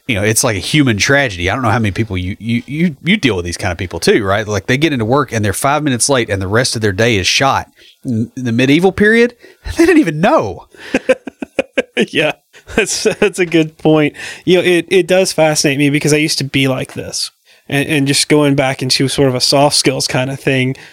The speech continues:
Speaker 2: from a history lesson, you know, guys, I used to take on more and more, and you knew me back when I did this.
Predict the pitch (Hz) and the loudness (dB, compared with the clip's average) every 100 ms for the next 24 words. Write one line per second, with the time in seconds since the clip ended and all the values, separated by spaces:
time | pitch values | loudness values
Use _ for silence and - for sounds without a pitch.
0 | _ - 143 131 131 131 135 - _ _ | _ -6 -2 0 0 -2 -4 -14 _ _
1 | - 185 - 147 131 131 135 147 135 139 | -4 -2 2 2 4 2 2 0 -2 -6
2 | - _ _ 165 156 147 160 147 - 180 | -20 _ _ 0 2 2 0 0 0 0
3 | 180 170 170 - - - 156 139 139 143 | 0 2 2 2 0 0 4 6 6 6
4 | 139 131 _ _ _ - 196 180 175 165 | 4 0 _ _ _ -4 -2 0 2 2
5 | 156 147 165 156 143 139 147 165 156 143 | 4 4 4 2 2 2 4 2 0 0
6 | 196 220 180 170 147 143 151 135 135 160 | 4 6 6 4 2 0 0 -2 0 0
7 | 151 110 - - | 0 -2 -2 -4